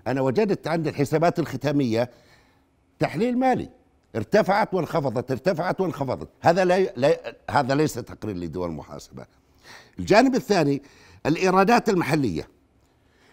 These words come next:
قدرت في الموازنة بسبعة مليار وسبعمية وأربعة وخمسين، قدرت.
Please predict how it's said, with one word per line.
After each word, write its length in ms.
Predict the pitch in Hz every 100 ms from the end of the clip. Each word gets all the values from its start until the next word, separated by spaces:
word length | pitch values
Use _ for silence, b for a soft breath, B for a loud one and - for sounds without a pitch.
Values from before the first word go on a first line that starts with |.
| b b -
قدرت 480 | 262 262 220 180 165
في 120 | 180
الموازنة 720 | 180 165 156 - 117 120 160 - _ -
بسبعة 380 | 92 190 175 165
مليار 500 | 139 110 107 127 123 -
وسبعمية 520 | 101 139 117 117 143
وأربعة 280 | 147 151 156
وخمسين، 500 | 147 - - 226 101 - _ _ _ _ _ _ _ _ _ -
قدرت. 460 | 220 147 82 -